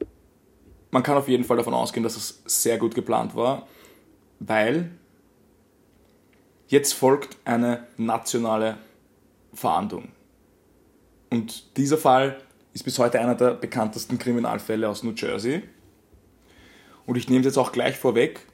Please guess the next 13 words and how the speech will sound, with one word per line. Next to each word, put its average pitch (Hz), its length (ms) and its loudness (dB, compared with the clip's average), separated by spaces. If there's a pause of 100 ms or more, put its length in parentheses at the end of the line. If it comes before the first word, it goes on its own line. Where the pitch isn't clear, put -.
(960)
nachdem 139 800 0 (560)
er 117 120 -4
das 123 200 0
alles 131 220 0
gemacht 113 320 0
hat, 143 220 -2 (480)
konnte 120 240 -2
er 120 40 0
siebzehn - 720 0
Jahre 113 280 4
nicht 113 260 -2
gefasst - 400 -6
werden. 131 240 -10